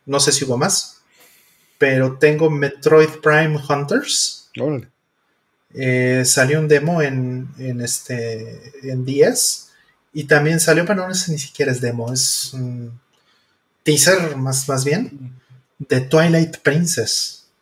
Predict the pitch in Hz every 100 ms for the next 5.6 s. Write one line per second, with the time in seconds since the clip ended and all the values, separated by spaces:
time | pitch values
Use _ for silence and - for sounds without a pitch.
0 | - - 147 131 _ _ _ _ 139 135
1 | 131 127 127 127 135 156 165 - - -
2 | - _ _ _ _ _ _ _ _ _
3 | _ _ _ _ _ _ _ _ _ _
4 | _ _ _ - 139 127 127 131 127 180
5 | 160 135 254 - - -